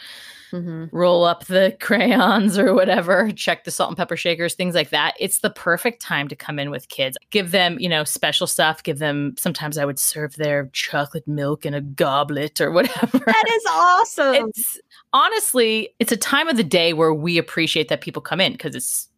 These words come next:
Speaker 2: typically slow. So it's one, it's nice to have business during those strange kind of off hours.
Speaker 1: Mm-hmm.
Speaker 2: And then two, it's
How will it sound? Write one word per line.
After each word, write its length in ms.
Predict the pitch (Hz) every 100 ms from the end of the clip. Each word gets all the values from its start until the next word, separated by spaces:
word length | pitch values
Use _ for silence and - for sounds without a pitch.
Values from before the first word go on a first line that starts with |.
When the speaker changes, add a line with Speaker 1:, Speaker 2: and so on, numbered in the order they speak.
| -
Speaker 2:
typically 400 | - 175 - 135
slow. 520 | - - 143 - - _ _ - -
So 140 | 190
it's 160 | 175 180
one, 280 | 220 202 165
it's 180 | -
nice 220 | 175 156 -
to 80 |
have 200 | 165 143
business 400 | 139 143 147 139
during 220 | - 147 151
those 220 | 135 - -
strange 580 | - - 156 143 143 -
kind 160 | 156
of 60 | 139
off 240 | 143 151
hours. 340 | 160 143 147 - - - -
Speaker 1:
Mm-hmm. 200 | 180 180
Speaker 2:
And 120 | 202
then 200 | 202 208
two, 500 | - 311 311 247 233 -
it's 460 | 214 202 - -